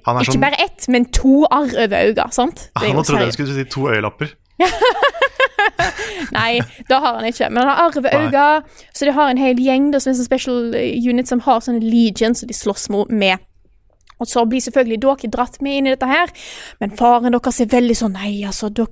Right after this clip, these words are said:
Speaker 2: kan ikke
Speaker 1: Åh.
Speaker 2: kalle meg for dad, dere må kalle meg for captain."
Speaker 1: Å, det er sånn, ja.
Speaker 2: Ja,
Speaker 1: Men
Speaker 2: det
Speaker 1: er
Speaker 2: er
Speaker 1: det,
Speaker 2: sånn.
Speaker 1: er han sånn der, han vil egentlig ikke at barna hans skal bli m-, mer-, miksa opp i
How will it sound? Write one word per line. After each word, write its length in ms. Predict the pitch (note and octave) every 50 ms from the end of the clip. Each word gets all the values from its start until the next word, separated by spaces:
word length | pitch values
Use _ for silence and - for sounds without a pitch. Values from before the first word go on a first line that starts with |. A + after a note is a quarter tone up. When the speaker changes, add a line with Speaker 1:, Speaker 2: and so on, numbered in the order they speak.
| - -
Speaker 2:
kan 160 | - B3+ B3
ikke 140 | G#3+ - A#3
Speaker 1:
Åh. 60 | A3+
Speaker 2:
kalle 220 | - B3 C4+ C4+ A#3+
meg 160 | A3 A3 A#3
for 100 | - -
dad, 300 | A3+ C4 C4 C#4 D4 B3+ A#3
dere 100 | A#3+ A#3 -
må 100 | A#3 A#3
kalle 220 | - A#3+ A#3+ A#3
meg 140 | G#3+ G3+ G3+
for 100 | - -
captain." 520 | - C#4+ C#4+ C4+ - - - D4 D4+ D#4 D4
Speaker 1:
Å, 480 | - - - - - - - - A2+
det 40 | A#2+
er 120 | B2 -
sånn, 200 | - - D3 -
ja. 120 | F3+ D#3 A2+ - _ _ - -
Speaker 2:
Ja, 140 | B3+ A#3 G3
Speaker 1:
Men 100 | - D3+
Speaker 2:
det 60 | C#3+
Speaker 1:
er 40 | D3
Speaker 2:
er 20 |
Speaker 1:
det, 100 | D3+ D#3
Speaker 2:
sånn. 140 | - - C3+
Speaker 1:
er 40 | C#3+
han 80 | C#3+ D3+
sånn 200 | C#3+ D3+ C#3+ C#3
der, 180 | C#3 C3 B2+
han 180 | A#2 B2 B2+ B2+
vil 140 | B2 B2 A#2
egentlig 280 | A#2 G#2+ G#2 - B2 A#2
ikke 80 | A2 G#2+
at 60 | G2
barna 240 | G#2 G#2 G2+ G2 G2
hans 140 | G2 G2+ -
skal 240 | - - B2 G#2+ G#2
bli 120 | G#2+ A2+ A2
m-, 520 | G#2 G#2+ A2 A2+ A#2+ A#2+ A#2 A#2+ C3 B2 B2+
mer-, 220 | B2+ A2+ - -
miksa 360 | F#3 C#3+ C#3+ B2+ - - A#2 A2+
opp 160 | G#2+ - -
i 260 | B2+ B2 A#2+ A#2+ A#2+